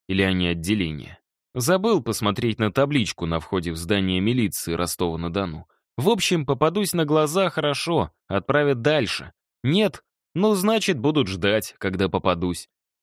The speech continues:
Не я один такой беглый. Наверняка практика поиска и отлова отработана.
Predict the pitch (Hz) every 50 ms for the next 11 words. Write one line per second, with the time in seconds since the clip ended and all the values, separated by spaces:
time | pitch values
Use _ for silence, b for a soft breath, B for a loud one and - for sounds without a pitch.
0 | _ - 139 160 180 175 170 175 175 185 175 139 156 175 175 160 180 170 - 175
1 | 165 143 120 117 95 82 78 73 69 64 - _ _ _ _ _ _ _ _ -
2 | 90 117 117 123 123 127 139 135 127 - 160 165 147 - 135 143 156 165 156 -
3 | - 151 - 143 127 117 - 143 160 175 170 147 - _ 151 147 143 139 127 -
4 | 117 117 127 147 151 147 151 143 - - 147 139 117 107 127 135 131 123 98 82
5 | 73 - -